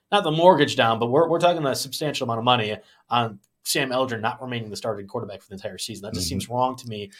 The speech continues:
Speaker 1: When Matt
Speaker 2: It,
Speaker 1: Ryan
Speaker 2: but it
Speaker 1: has
Speaker 2: would have
Speaker 1: played
Speaker 2: to be,
Speaker 1: bad, but not
Speaker 2: yeah,
Speaker 1: that bad.
Speaker 2: it would have to be a trade or something, right? Because I remember at halftime last night or in the second quarter of the Monday night game, it's like,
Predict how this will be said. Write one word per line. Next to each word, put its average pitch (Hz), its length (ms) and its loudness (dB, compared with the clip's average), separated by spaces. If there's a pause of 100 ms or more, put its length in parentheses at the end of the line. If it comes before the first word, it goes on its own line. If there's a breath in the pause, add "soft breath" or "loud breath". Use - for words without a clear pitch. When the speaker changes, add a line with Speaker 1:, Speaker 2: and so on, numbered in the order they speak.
(160 soft breath)
Speaker 1:
When 165 140 -2
Matt 175 200 2
Speaker 2:
It, 160 60 12
Speaker 1:
Ryan 160 80 10
Speaker 2:
but 180 80 12
it 202 40 12
Speaker 1:
has - 20 8
Speaker 2:
would 170 100 8
have 160 120 10
Speaker 1:
played 127 80 2
Speaker 2:
to 180 80 6
be, 151 100 6
Speaker 1:
bad, 123 320 8
but 117 100 -4
not 117 200 -8
Speaker 2:
yeah, 107 220 2
Speaker 1:
that - 100 -10
bad. - 140 -12
Speaker 2:
it 160 80 6
would 156 120 10
have 151 220 6
to 143 80 -4
be 127 120 4
a 101 60 4
trade 120 340 2
or 90 80 0
something, 82 400 -2
right? 107 160 6
Because 101 220 -2
I - 20 10
remember 117 260 8
at 95 120 8
halftime 107 440 6
last 90 280 4
night 98 180 8
or 92 80 8
in 92 100 4
the 92 60 0
second 104 320 2
quarter 101 240 4
of 90 60 2
the 92 60 -2
Monday 92 200 2
night 90 180 0
game, 101 200 4
it's 90 100 -2
like, 95 160 4